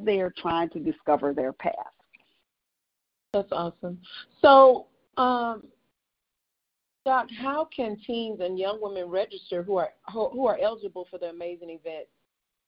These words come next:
Speaker 2: And when is the deadline
Speaker 1: Okay,
Speaker 2: for
Speaker 1: so
Speaker 2: registration?
Speaker 1: the deadline to register is this Friday, May fourteenth, twenty twenty-one.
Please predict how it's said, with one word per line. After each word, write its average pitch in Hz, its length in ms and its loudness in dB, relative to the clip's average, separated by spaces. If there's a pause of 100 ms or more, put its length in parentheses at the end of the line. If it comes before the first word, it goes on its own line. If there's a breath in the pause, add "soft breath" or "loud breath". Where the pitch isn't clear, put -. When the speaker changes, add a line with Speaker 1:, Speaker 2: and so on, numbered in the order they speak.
(160)
Speaker 2:
And 190 120 -6
when 240 140 -2
is 220 120 -8
the 190 180 -6
deadline 151 380 -2 (880)
Speaker 1:
Okay, 208 280 6
Speaker 2:
for 196 160 -2
Speaker 1:
so 214 260 8
Speaker 2:
registration? 165 320 -6 (640)
Speaker 1:
the 190 100 0
deadline 254 720 0 (100)
to 233 120 2
register 196 640 -2
is 170 240 -2 (260)
this 196 240 2 (540)
Friday, 175 560 2 (140)
May 165 300 -2 (100)
fourteenth, 202 500 -2 (100)
twenty 165 240 0
twenty-one. 165 680 0